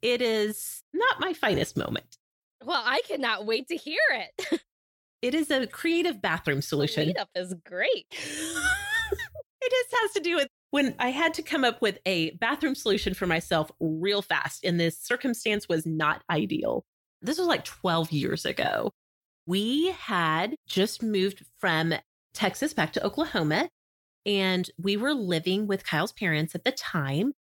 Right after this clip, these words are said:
Speaker 1: for just a few months because Kyle was coaching college football and starting a new career in the financial services industry. And the firm that he had signed on to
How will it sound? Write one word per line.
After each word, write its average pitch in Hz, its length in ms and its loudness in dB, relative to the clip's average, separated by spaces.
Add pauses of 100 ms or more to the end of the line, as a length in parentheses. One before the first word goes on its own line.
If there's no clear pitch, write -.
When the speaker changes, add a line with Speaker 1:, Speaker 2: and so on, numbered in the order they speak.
(160)
Speaker 1:
for 202 80 0
just 208 220 -2
a 277 40 0
few 269 180 0
months 165 340 0
because 165 500 0 (180)
Kyle 165 280 2
was 156 220 2
coaching 202 340 0
college 190 260 0
football 160 300 0
and 156 420 2
starting 180 580 0
a 160 60 -2
new 208 180 2
career 190 440 0
in 156 240 0
the 156 80 0
financial 165 400 0
services 311 500 0
industry. 190 540 0 (500)
And 180 300 2
the 170 120 0
firm 214 600 0 (100)
that 180 160 0
he 170 580 0
had 151 540 0
signed 160 300 0
on 370 260 2
to 175 260 0